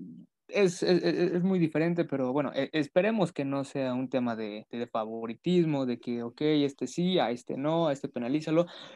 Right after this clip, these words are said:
Lo que sí fue, o sea, fue que a todos los penalizaron exactamente por cosas que pueden ser, ok, tal vez a ti te penalizo por esto, a ti también por esto, pero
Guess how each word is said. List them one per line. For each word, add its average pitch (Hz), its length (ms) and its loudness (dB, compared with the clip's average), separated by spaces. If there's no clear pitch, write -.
Lo 156 180 6
que 170 100 6
sí 226 200 2
fue, 240 260 2
o 151 80 -4
sea, 139 160 0
fue 151 180 0
que 120 800 0
a 143 120 0
todos 214 580 4
los 151 200 -4
penalizaron 160 580 0
exactamente 165 560 -2
por 123 640 -4
cosas 156 400 0
que 127 160 -4
pueden 143 240 0
ser, 147 140 -2
ok, 143 140 -2
tal 143 160 4
vez 147 160 2
a 139 40 -10
ti 139 180 -4
te - 80 -8
penalizo 135 380 -4
por 160 160 2
esto, 175 260 2
a 165 60 0
ti 143 100 -2
también 123 380 -4
por 147 120 2
esto, 170 260 2
pero 156 520 2